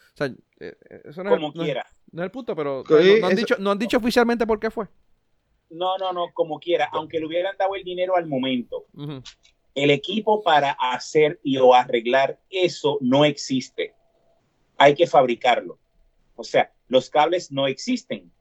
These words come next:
Speaker 1: Eso sí,
Speaker 2: Hay que
Speaker 1: eso sí,
Speaker 2: fabricarlos.
Speaker 1: pero eso
Speaker 2: Hay
Speaker 1: no
Speaker 2: que
Speaker 1: era algo, eso,
Speaker 2: fabricarlos.
Speaker 1: eso no era algo
Speaker 2: Por
Speaker 1: como
Speaker 2: lo
Speaker 1: dijeron.
Speaker 2: tanto, aunque tuvieses los millones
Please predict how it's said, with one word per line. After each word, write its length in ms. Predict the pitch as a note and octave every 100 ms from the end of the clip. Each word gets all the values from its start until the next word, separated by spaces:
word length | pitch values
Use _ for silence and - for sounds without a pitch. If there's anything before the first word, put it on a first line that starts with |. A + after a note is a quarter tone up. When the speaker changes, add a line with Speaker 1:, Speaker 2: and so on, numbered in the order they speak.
| -
Speaker 1:
Eso 220 | D#3 G#3
sí, 60 | D3
Speaker 2:
Hay 80 | C3+
que 60 | A#2+
Speaker 1:
eso 80 | C#3+
sí, 60 |
Speaker 2:
fabricarlos. 720 | C3+ B2 A2+ G#3 D3+ - - _ _ - _ _ _ _ _ -
Speaker 1:
pero 80 | D3+
eso 80 |
Speaker 2:
Hay 40 | G3+
Speaker 1:
no 40 |
Speaker 2:
que 40 | G#3+
Speaker 1:
era 140 | G#3+
algo, 100 | G#3
eso, 100 | G#3
Speaker 2:
fabricarlos. 440 | - A#3+ G#3+ A#3 -
Speaker 1:
eso 200 | D#3+ G#3+
no 60 | G#3+
era 100 | G#3+
algo 120 | F#3
Speaker 2:
Por 100 | F3
Speaker 1:
como 120 | F3+
Speaker 2:
lo 40 | E3+
Speaker 1:
dijeron. 240 | G3 F#3
Speaker 2:
tanto, 400 | - G#3+ - B2+ _ _ _ _ _
aunque 360 | - D#3+ D3+ D#3
tuvieses 540 | D3 C3+ C3+ E3 B3 A3
los 200 | A3 G3
millones 720 | F3+ C#3+ B2+ F#3 D3 A2